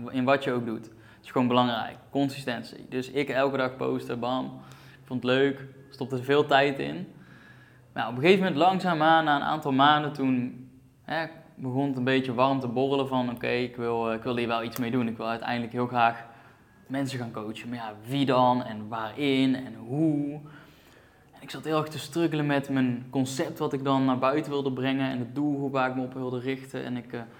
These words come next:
nou, zoeken en, en, en passen en meten. En op een gegeven moment, eh, had ik toch wel een redelijk concept. Het voelde nog niet helemaal als mijn eigen, maar ik had het een redelijk concept in elkaar gezet. Waarvan ik geloofde van, "Nou, dit,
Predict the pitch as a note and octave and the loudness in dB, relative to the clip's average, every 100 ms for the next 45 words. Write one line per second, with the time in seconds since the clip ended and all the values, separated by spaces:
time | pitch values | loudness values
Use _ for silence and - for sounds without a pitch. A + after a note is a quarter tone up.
0 | - _ C#3+ A2+ - D3 D3 C#3 C3 B2+ | -20 _ -2 -2 -2 -4 0 2 2 0
1 | - A#2 A#2 A#2 A2+ - - A#2+ - - | -6 -10 -10 -12 -12 -14 -16 -16 -18 -16
2 | - B2 - B2 B2+ C#3 C3+ C3+ B2+ C3 | -14 -12 -10 -4 0 0 0 -2 -4 -8
3 | - - - - - - - _ D3+ D3+ | -16 -20 -20 -20 -20 -20 -20 _ -2 0
4 | C3+ E3+ F3 E3 D#3 D3 C#3+ C3+ B2+ A#2+ | 6 6 6 2 0 0 0 0 2 4
5 | A#2 F3+ F3+ F#3+ F#3+ E3+ D3 E3+ D#3 D#3+ | 4 4 4 0 2 2 6 6 6 4
6 | B2 A2+ D3+ G3+ - - - - _ _ | -4 -2 2 2 2 -8 -18 -20 _ _
7 | _ _ _ _ _ _ _ _ _ _ | _ _ _ _ _ _ _ _ _ _
8 | - E3 D3+ D3 F3 F3 D#3 E3 F3+ F3+ | -2 0 2 2 0 -2 2 2 2 0
9 | F3 - F3 E3+ D3 D3 - - - _ | -4 -4 -2 0 0 0 -8 -20 -20 _
10 | C#3+ C3+ C3 B2+ D3+ D#3 D#3 B2+ D3+ D3+ | -6 -4 -4 2 4 4 0 -4 -4 -4
11 | D#3+ D#3 D#3+ D#3 D3+ C#3+ F3+ A3 - - | -6 -6 -4 -4 -6 -6 -8 -8 -16 -10
12 | C3 B2+ B2+ D3+ D3+ C3+ C3+ C3+ A#2+ A2+ | -4 -2 0 -2 -2 0 0 -2 -6 -4
13 | A2+ A#2 G#2+ A#2+ B2 A#2+ | -4 -4 -8 -6 -8 -8